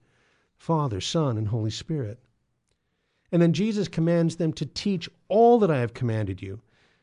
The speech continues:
which is, you know, I mean, primarily the moral teaching found in the gospel and principally the Sermon on the Mount. We're gonna be talking about that, uh, next week. But all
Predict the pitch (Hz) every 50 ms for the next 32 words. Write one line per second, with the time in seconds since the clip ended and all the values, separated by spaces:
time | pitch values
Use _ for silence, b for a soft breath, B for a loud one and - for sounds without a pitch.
0 | _ _ _ - 160 156 - 165 143 123 - 139 120 120 120 120 - 127 120 120
1 | 143 151 135 123 117 107 113 110 113 139 175 208 208 170 - - 117 101 - 135
2 | 143 147 - 123 110 107 107 104 104 95 107 98 107 110 - - - 147 160 165
3 | 131 107 - - 120 107 - 123 113 123 110 104 107 - - 127 117 110 107 101
4 | 98 98 95 98 113 117 120 139 139 131 110 113 107 104 104 - 127 113 110 -
5 | 104 104 104 104 - 156 147 127 127 - _ 120 107 104 110 123 117 110 110 -
6 | - 127 175 226 165 - - _ _ _ _ _ _ _ _ _ _ _ _ _
7 | _ - _ _ - - 175 - - 170 180 190 185 170 139 123 123